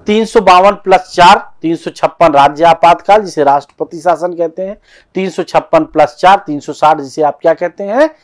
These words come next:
राष्ट्रपति शा-, ओ, सॉरी, वित्तीय आपातकाल। ठीक है, तो ये राज्य आपातकाल क्या होता है,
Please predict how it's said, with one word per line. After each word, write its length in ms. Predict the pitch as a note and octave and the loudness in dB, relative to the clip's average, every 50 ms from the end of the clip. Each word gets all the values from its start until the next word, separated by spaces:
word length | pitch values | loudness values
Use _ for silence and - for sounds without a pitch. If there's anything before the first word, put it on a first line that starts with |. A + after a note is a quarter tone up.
| _ _ _ - | _ _ _ -4
राष्ट्रपति 540 | C3+ B2 - - _ _ - A#2 _ - A2 | -4 -4 -4 -6 _ _ -20 -20 _ -20 -20
शा-, 180 | - - - | -20 -20 -14
ओ, 120 | - D#3+ C#3 | -10 -10 -4
सॉरी, 240 | - F3 D#3 D#3 D3+ | -2 0 0 0 0
वित्तीय 380 | D#3+ F3+ E3+ - - F3 C3+ | -4 -4 -6 -6 -8 -6 -6
आपातकाल। 580 | A2+ - - - G#2+ G#2 _ _ - - G#2+ A2 _ _ _ _ - | -6 -8 -10 -14 -16 -16 _ _ -18 -18 -18 -18 _ _ _ _ -8
ठीक 120 | C#4+ D4+ | -6 -6
है, 160 | E4+ E4 _ _ _ _ - _ _ - - - - - _ _ _ - | -6 -8 _ _ _ _ -20 _ _ -20 -20 -20 -20 -20 _ _ _ -6
तो 60 | - B3 | -6 -4
ये 300 | A#3 G3+ A3 C4 C#4 B3+ | -4 0 2 2 2 2
राज्य 540 | - - F3+ F#3 F3 A3 A3 F#3+ G3 A#3 | 0 0 2 4 4 4 2 0 -2 -2
आपातकाल 680 | C4 - A3 - - - A3+ A3 A3 - - A3 A3+ A3 | 2 2 2 2 4 4 2 2 2 0 0 0 0 0
क्या 260 | G#3 _ - F3+ F#3 | -2 _ 2 2 2
होता 360 | F#3 F3 F#3+ F#3+ F#3+ - G3+ | 2 2 -2 -4 0 2 2
है, 220 | F#3+ F#3 G3+ G#3 | 2 2 0 -4